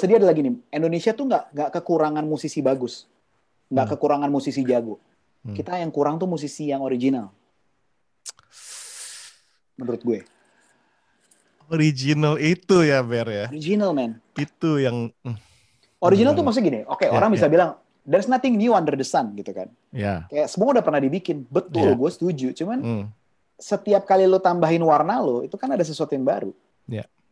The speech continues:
Speaker 1: Iya dong. Misalnya kayak gue, gue suka banget Jack, Jaco Pastorius, gue suka banget Marcus Miller. Tapi kan gue nggak mungkin mainin persis kayak mereka juga.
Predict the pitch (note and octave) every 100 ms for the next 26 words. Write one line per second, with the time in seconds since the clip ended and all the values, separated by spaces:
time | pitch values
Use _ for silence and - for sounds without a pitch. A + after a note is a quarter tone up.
0 | _ _ G#3+ F#3 C3 B2+ C3+ C3+ G3+ A#3
1 | D#3+ D3 F3+ C#3+ D#3 G#3+ G3+ D3 C3+ C3+
2 | B2+ A#2+ - - B2 B2 C3+ B2 F3 D3
3 | D3+ E3+ D#3+ C3+ C3+ B2+ - B2+ C#3+ -
4 | C#4+ D#4 E4+ D#4 D#3+ D3+ D#3+ D3+ C#3 C#3+
5 | C#3+ C#3 D3 C#3+ C3 B2 A2+ C#3 G3+ C3